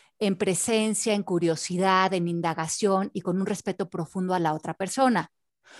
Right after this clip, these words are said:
Lo mismo creo que aplica a la vida. Salte de cualquier rol,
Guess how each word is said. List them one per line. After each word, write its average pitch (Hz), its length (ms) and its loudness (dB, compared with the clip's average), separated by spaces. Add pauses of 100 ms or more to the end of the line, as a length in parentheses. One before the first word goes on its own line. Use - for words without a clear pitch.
(200)
Lo 240 200 6
mismo 294 520 4
creo 240 340 0
que 208 80 -2
aplica 226 540 0
a - 220 0
la 190 140 6
vida. 254 400 4 (420)
Salte 302 760 -2
de 190 180 -2
cualquier 214 460 0
rol, 285 440 2